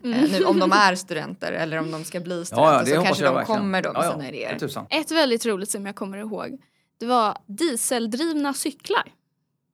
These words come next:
Speaker 3: Dieseldrivna cyklar?
Speaker 1: Han tyckte ju att det var, det fanns ju elcyklar och det
Speaker 3: Ja.
Speaker 1: fanns ju vanliga cyklar. Och då tyckte han att dieseldrivna cyklar,
Speaker 3: Ja.
Speaker 1: ja, varför funkar det, varför finns inte det, tänkte han.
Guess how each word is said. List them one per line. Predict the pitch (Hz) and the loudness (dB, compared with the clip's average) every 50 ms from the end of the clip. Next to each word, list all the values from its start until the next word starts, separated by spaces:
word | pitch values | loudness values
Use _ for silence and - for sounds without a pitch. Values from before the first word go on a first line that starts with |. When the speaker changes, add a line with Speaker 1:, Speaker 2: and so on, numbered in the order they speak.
| _ _ _ _ _ _ _ _ _ _ _ 92 _ | _ _ _ _ _ _ _ _ _ _ _ _ _
Speaker 3:
Dieseldrivna | - 175 170 135 - - - - 127 120 120 123 - - 90 123 131 170 190 190 160 139 147 147 147 | -4 -2 -2 -2 -4 -6 -6 -6 -6 -8 -8 -10 -14 -10 -4 -4 -2 -2 -2 -4 -6 -6 -6 -6 -6
cyklar? | 139 - 156 151 - - 165 156 - - 247 | -6 -6 -8 -10 -8 -6 -4 -4 -4 -2 0
Speaker 1:
Han | 294 311 320 311 | 2 2 2 2
tyckte | - 381 370 349 - - 262 | 2 2 2 0 0 -2 0
ju | 262 247 233 | 2 2 2
att | 226 233 | 2 0
det | - 240 | -2 0
var, | 226 233 220 208 202 - - | 2 4 4 2 2 0 0
det | 240 269 | 0 2
fanns | - 320 320 311 302 - | 4 4 2 2 2 0
ju | 294 262 294 277 | -2 0 0 0
elcyklar | 233 196 202 - - 196 - - - - 202 202 - - - 285 302 | 0 0 -2 -4 -6 -6 -8 -8 -10 -10 -8 -8 -6 -8 -8 -8 -6
och | - | -4
det | 247 | -4
Speaker 3:
Ja. | 262 247 | -2 0
Speaker 1:
fanns | 262 262 262 269 269 285 | 0 0 0 -2 -2 -2
ju | |
vanliga | 254 285 269 226 208 196 202 208 233 | -2 -2 -2 -2 -2 -6 -10 -12 -12
cyklar. | - - - - - - - - - - 277 - _ _ _ - | -10 -10 -12 -14 -14 -12 -12 -10 -10 -12 -14 -18 _ _ _ -6
Och | 285 294 247 | -4 -2 -2
då | 294 302 311 311 311 311 311 302 285 - _ _ _ _ _ - | 0 0 0 0 0 2 2 2 2 0 _ _ _ _ _ -6
tyckte | - 294 262 - - 240 | -4 -4 -4 -4 -4 -4
han | 233 226 208 208 | -2 -2 -2 -4
att | 196 220 - | -4 -6 0
dieseldrivna | 262 381 392 330 - - 262 285 427 466 427 349 330 | 4 4 6 6 4 2 2 4 4 4 4 2 -2
cyklar, | - 262 240 233 - - - - - _ _ _ | -2 -2 -4 -4 -6 -12 -12 -14 -14 _ _ _
Speaker 3:
Ja. | 117 120 135 - _ - | -14 -14 -14 -14 _ -4
Speaker 1:
ja, | - 294 311 311 311 | -2 -2 0 0 -2
varför | 311 - 302 | -2 -4 -4
funkar | 277 - 339 302 277 277 277 262 | -6 -4 -2 -2 0 0 -2 -2
det, | 233 | -2
varför | 269 277 269 277 | -4 -6 -6 -4
finns | - 294 277 269 - | -2 -2 -2 0 -2
inte | 262 247 240 - | -2 -4 -4 -4
det, | 220 - 294 370 - - - | -6 -4 -4 -4 -6 -6 -8
tänkte | - 220 220 - 240 | -12 -12 -12 -12 -12
han. | 233 - | -14 -14